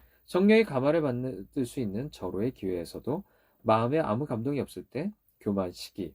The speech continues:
복수심 또는 자기에게 해를 끼친 사람에 대한 나쁜 감정 등의 세속적인 감정이나 그 밖에 마음에 남아있는 죄의 영향을 느낄 때 사람들의 마음은 낙심으로 가라앉습니다. 그리고는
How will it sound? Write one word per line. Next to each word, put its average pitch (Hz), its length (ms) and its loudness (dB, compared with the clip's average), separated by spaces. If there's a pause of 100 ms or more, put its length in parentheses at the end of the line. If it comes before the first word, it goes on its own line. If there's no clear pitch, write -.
(160)
복수심 135 600 -6
또는 135 280 -4
자기에게 107 640 -4
해를 180 280 -4
끼친 160 320 -6
사람에 117 360 -6
대한 151 260 -4 (240)
나쁜 185 440 -2
감정 101 380 0
등의 123 280 -6 (260)
세속적인 202 580 0
감정이나 107 560 -6 (380)
그 143 120 4
밖에 185 260 2
마음에 113 400 0
남아있는 110 500 -2
죄의 120 280 -4
영향을 104 460 -4
느낄 95 280 -10
때 - 220 -18 (440)
사람들의 202 480 4
마음은 117 340 -2
낙심으로 123 800 -4
가라앉습니다. 104 720 -8 (400)
그리고는 170 560 4